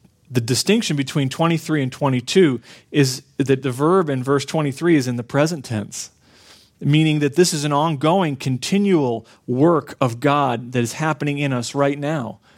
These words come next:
It's, it's intentionally, uh, uh, he's describing it in all of its, uh,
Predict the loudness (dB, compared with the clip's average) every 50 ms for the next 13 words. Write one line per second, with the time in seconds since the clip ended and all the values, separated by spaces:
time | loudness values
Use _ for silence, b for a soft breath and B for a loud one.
0 | b b b b 4 4 4 4 2 2 2 2 -2 -4 -4 -6 -6 -2 -2 0
1 | 0 0 -2 -2 0 0 0 0 -2 -2 -4 -4 -6 -8 -12 b b b b b
2 | b b 2 2 4 4 2 0 -4 b b b b _ -2 -2 -2 -2 -6 -8
3 | -4 -2 0 0 0 -2 -4 -6 -2 2 4 4 4 4 0 -2 -6 -6 -4 -4
4 | -4 -4 -4 -4 -2 0 0 0 0 0 -2 -4 -4 -10 -14 _ _ _ b b
5 | b b b _ -2 0 0 0 -2